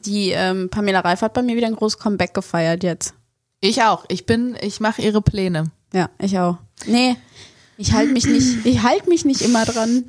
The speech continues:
Speaker 1: Ich, mm, variiere da auch, weil ich hab, ganz ehrlich, ich weiß nicht, wie es dir geht, aber ich find diese Dance-Videos irgendwie nicht so geil.
Speaker 2: Doch, ich liebe die. R, R,
Speaker 1: R and B?
Speaker 2: R and B ist mega. Ich liebe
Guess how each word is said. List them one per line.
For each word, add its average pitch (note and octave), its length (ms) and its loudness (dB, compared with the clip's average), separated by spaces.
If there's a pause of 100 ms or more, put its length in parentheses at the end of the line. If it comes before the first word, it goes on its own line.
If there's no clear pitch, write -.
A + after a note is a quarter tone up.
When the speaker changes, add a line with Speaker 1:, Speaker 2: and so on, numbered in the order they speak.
(120)
Speaker 1:
Ich, - 240 0
mm, F#3+ 400 -6
variiere G#3+ 460 2
da G#3+ 180 2
auch, G#3+ 160 0
weil G3+ 180 2
ich G#3 140 -2
hab, A3 140 -6 (580)
ganz A#3 200 2
ehrlich, A#3 400 0
ich - 140 -6
weiß A3+ 220 0
nicht, A#3 160 -2
wie G#3+ 60 -4
es - 120 -6
dir A#3+ 200 2
geht, C4+ 280 -2
aber G3+ 160 2
ich G#3 120 -6
find A#3+ 160 0
diese G#3 160 0
Dance-Videos F#3+ 960 0
irgendwie F3 200 2
nicht D#3+ 180 -2
so E3 120 -2
geil. D3 380 -2
Speaker 2:
Doch, D#3+ 260 -10
ich - 140 -12
liebe F#3 180 -2
die. F3 140 -6 (340)
R, G#3+ 480 0 (720)
R, G#3+ 420 2 (840)
Speaker 1:
R G3 280 4
and G3 220 2
B? A3+ 300 2
Speaker 2:
R G3+ 320 0
and F#3+ 160 -4
B C4 280 0 (560)
ist - 420 -6 (420)
mega. E3+ 460 0 (100)
Ich - 280 -8
liebe G#3 880 0